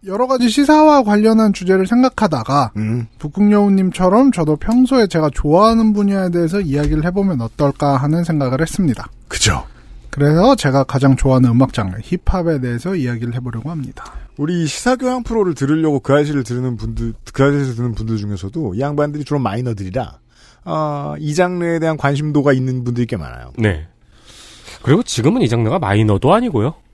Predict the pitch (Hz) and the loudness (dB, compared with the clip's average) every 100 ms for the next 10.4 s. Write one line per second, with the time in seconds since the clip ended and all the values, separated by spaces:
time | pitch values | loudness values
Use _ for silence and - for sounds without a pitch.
0 | _ _ _ _ - 170 190 123 147 185 | _ _ _ _ -8 -4 -4 -2 -2 -2
1 | 160 170 135 69 - - 208 269 240 151 | -2 -2 -6 -8 -14 -10 0 0 2 2
2 | 139 139 147 123 120 95 85 76 69 58 | 2 0 0 0 0 -2 -8 -12 -16 -18
3 | - 95 92 90 117 110 104 - - - | -8 -6 -4 -6 -10 -10 -12 -18 -20 -8
4 | 139 143 170 147 135 135 120 117 104 104 | 0 2 2 -2 -2 -2 -2 -4 -6 -10
5 | 101 139 170 226 233 196 170 143 123 104 | -2 0 0 0 0 2 0 0 -2 -4
6 | 76 76 73 71 92 - _ 131 101 78 | -8 -14 -14 -16 -18 -20 _ -4 -4 -6
7 | _ _ _ _ _ _ - 143 - 139 | _ _ _ _ _ _ -8 -8 -2 0
8 | 180 220 226 220 208 220 147 147 196 240 | 2 0 -2 -4 -4 -4 -2 -2 -2 -2
9 | 233 214 214 156 131 175 185 - 127 180 | -2 -2 -2 0 0 0 0 -2 0 0
10 | 220 139 85 | 0 -6 -8